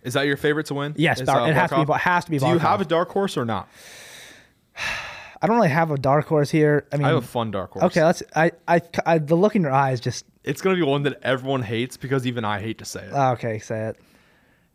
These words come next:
Speaker 1: And there's no way he wins it because the media literally hates him.
Speaker 2: Okay.
Speaker 1: They despise every part of him.
Speaker 2: Yeah.
Speaker 1: Can you, do you know where I'm going or no?
Speaker 2: I, I, maybe.
Speaker 1: It's Brad Marchand.
Speaker 2: Yeah.
Speaker 1: The media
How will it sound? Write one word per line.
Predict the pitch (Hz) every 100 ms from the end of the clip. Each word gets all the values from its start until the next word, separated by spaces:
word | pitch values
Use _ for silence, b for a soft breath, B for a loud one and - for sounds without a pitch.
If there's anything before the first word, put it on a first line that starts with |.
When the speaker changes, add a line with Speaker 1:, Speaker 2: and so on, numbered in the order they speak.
| -
Speaker 1:
And | 147
there's | 160
no | 165 180
way | 160
he | 139
wins | 131 135
it | 135
because | 127 135
the | 123
media | 120 123 117
literally | 110 120 110
hates | 101 104 113
him. | 123 -
Speaker 2:
Okay. | 131
Speaker 1:
They | 123
despise | 110 107 117 120
every | 117
part | 110 107
of | 113
him. | 127
Speaker 2:
Yeah. | 123 120
Speaker 1:
Can | 131
you, | 139
do | - 127 120
you | 131
know |
where | 147
I'm | 143
going | 113 120
or | 120
no? | 98 95 _ -
Speaker 2:
I, | 131 135 117 _ -
I, | 143 143 - -
maybe. | 131 139 151 190 - _ _ _ _ _ _ _
Speaker 1:
It's | -
Brad | - 160 165
Marchand. | 135 127 - 139 101 95 - b b b b b
Speaker 2:
Yeah. | 139 135 131 127 120 - B B B B B - -
Speaker 1:
The | 151
media | 170 180 190 175 135